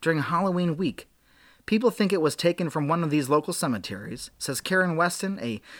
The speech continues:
U W Whitewater's archivist of twenty-seven years. She said this to Royal Purple News dot com. So that's fucked up. Somebody dug up a little girl's coffin and threw it on the campus?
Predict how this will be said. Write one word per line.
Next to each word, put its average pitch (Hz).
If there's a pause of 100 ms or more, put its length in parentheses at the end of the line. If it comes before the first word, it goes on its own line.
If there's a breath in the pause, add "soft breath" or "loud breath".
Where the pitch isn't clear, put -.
(100)
U 175
W 190
Whitewater's 160
archivist 170
of 120
twenty-seven 175
years. 127 (260)
She -
said 127
this 131
to 120
Royal 127
Purple 123
News 110
dot 98
com. 85 (1400)
So -
that's 277
fucked -
up. 185
Somebody 214
dug 170
up 190
a 190
little 190
girl's 180
coffin 180
and 143
threw 170
it 180
on 170
the 156
campus? 247